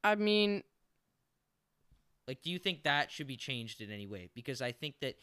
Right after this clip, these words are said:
Speaker 2: the main reason why this rule is getting scrapped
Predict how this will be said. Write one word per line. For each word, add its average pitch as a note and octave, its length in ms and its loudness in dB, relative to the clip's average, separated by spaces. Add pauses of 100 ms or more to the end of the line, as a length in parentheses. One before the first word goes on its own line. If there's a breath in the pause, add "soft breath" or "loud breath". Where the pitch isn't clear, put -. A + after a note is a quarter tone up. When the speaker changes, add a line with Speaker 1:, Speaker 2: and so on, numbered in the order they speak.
(260 soft breath)
Speaker 2:
the C#3 100 -2
main D#3+ 440 0
reason E3 540 -8 (100)
why C3+ 240 0
this C3+ 240 -6
rule C3 160 -4
is B2 100 -6
getting A#2+ 200 -6
scrapped A2+ 500 -6